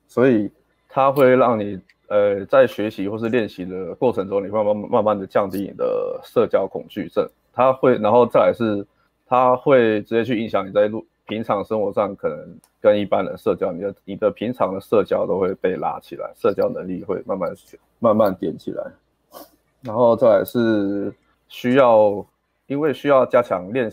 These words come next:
加强你的社交直觉，你也会练到这个东西。你会去，因为其实我们很多学生啦，就是他们其实是一般社交其实是不太够的，或者说社交等级可能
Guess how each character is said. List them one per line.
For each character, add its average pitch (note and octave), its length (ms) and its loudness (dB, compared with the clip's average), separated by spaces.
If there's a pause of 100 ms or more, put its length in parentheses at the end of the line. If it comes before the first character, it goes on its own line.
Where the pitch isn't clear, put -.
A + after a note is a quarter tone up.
(180)
加 C3 140 4
强 G#2+ 220 0
你 F#2+ 40 -10
的 F#2 80 -10
社 A2 220 -2
交 G#2 160 4
直 F#2+ 220 -8
觉， - 200 -18
你 G#2+ 100 -10
也 F#2+ 60 -12
会 G2+ 100 -6
练 G#2 140 -6
到 G#2 80 -12
这 F#2 60 -12
个 D#2 80 -12
东 F2+ 180 -10
西。 - 300 -20
你 F#2 160 -16
会 C#3 220 0
去， A2+ 500 -2 (380)
因 D#3 120 -2
为 E3+ 80 2
其 - 160 0
实 C3+ 80 2
我 B2 80 2
们 G#2 200 2
很 G2 200 0
多 B2+ 400 2 (500)
学 G#2 340 -2
生 G#2 320 2
啦， C#2 260 -6
就 A2+ 100 -4
是 F#2+ 600 -6
他 B2 140 0
们 G#2+ 200 0
其 A2+ 160 -6
实 F#2+ 80 -4
是 G2 340 -10 (380)
一 C#3 120 0
般 A2+ 280 2
社 A2 320 0
交 F#2 220 0
其 F#2 180 -6
实 E2 80 -8
是 F#2 480 -10
不 G#2+ 120 -6
太 A2+ 200 2
够 G2 260 2
的， C2+ 80 -8
或 G2+ 80 -4
者 G2+ 60 0
说 G#2+ 100 2
社 A2+ 200 0
交 G2+ 180 0
等 - 180 -8
级 B2 120 -10
可 G#2+ 100 -10
能 F2 80 -10